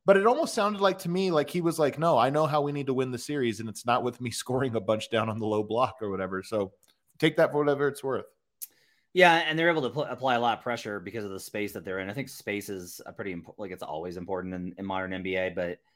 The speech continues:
Speaker 2: um, I'll also say, like, to me, that was kind of what was kind of interesting about Malone's comments, which we'll talk about on the other side, is they're anticipating a stronger post game from Karl-Anthony Towns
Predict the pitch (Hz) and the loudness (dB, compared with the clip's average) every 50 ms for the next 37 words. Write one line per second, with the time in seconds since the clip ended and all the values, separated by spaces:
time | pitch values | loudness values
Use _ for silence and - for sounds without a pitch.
0 | _ _ _ _ - 104 101 98 98 92 92 - - 113 107 107 107 104 - 98 | _ _ _ _ -2 0 0 0 0 -2 -4 0 2 6 6 6 6 4 0 -4
1 | - 104 98 95 92 90 87 85 82 - _ _ _ _ _ _ _ _ _ _ | -4 -2 0 0 0 -2 -4 -4 -8 -12 _ _ _ _ _ _ _ _ _ _
2 | - - 139 113 104 101 107 113 113 113 107 101 98 95 90 90 90 _ _ _ | -8 -4 -2 -2 0 2 4 4 4 4 4 2 0 -2 -4 -6 -10 _ _ _
3 | _ _ _ _ _ _ _ _ _ _ _ _ _ _ _ - 139 127 123 - | _ _ _ _ _ _ _ _ _ _ _ _ _ _ _ 2 2 2 2 2
4 | - - 147 120 120 120 117 113 - 131 110 110 110 - 123 101 101 98 98 98 | 2 2 2 4 4 4 2 4 2 0 0 0 -2 -4 -2 -2 0 0 0 -2
5 | 98 101 101 95 - - - 110 107 107 101 92 - 101 87 87 95 98 92 95 | -2 -2 -4 -4 -4 -4 -2 0 0 0 0 -4 -6 -10 -12 -6 -6 -4 -2 0
6 | 92 90 87 87 85 82 - - - 98 101 104 101 95 87 87 87 85 82 80 | -2 -2 -2 -4 -6 -6 -8 -4 0 2 4 4 4 4 2 0 -2 -2 -4 -6
7 | - - 117 127 127 120 117 123 104 95 - 104 98 95 92 87 - - 113 101 | -2 2 4 4 4 4 2 -2 -4 -4 -4 -4 -4 -4 -6 -8 -8 -4 -4 -4
8 | 95 85 85 - - 101 98 92 - 95 90 87 85 85 87 - 90 82 80 - | -4 -4 -8 -8 -6 -6 -6 -4 -6 -8 -8 -6 -8 -10 -10 -12 -12 -12 -10 -6
9 | - 101 101 98 90 78 78 78 76 - - 107 110 110 98 85 80 80 80 - | -4 -2 -2 -2 -4 -8 -12 -14 -12 -6 -4 -2 -2 -2 -2 -4 -6 -8 -10 -12
10 | - - - | -16 -20 -20